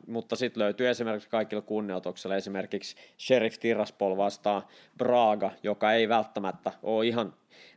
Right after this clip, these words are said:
ainakaan ennakko-osoitusten mukaan saman, samantasoinen kamppailu kuin vaikka Barcelonan ja Napolin välinen kamppailu. Et sen takia ehkä hieman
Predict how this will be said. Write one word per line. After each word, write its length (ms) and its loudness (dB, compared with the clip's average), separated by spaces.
ainakaan 440 0
ennakko-osoitusten 1080 -2
mukaan 640 -4
saman, 400 -2
samantasoinen 680 -6
kamppailu 440 -4
kuin 120 -12
vaikka 180 -8
Barcelonan 640 -4
ja 80 -6
Napolin 500 -4
välinen 360 -8
kamppailu. 420 -10
Et 80 -12
sen 160 -4
takia 260 -4
ehkä 160 -6
hieman 520 0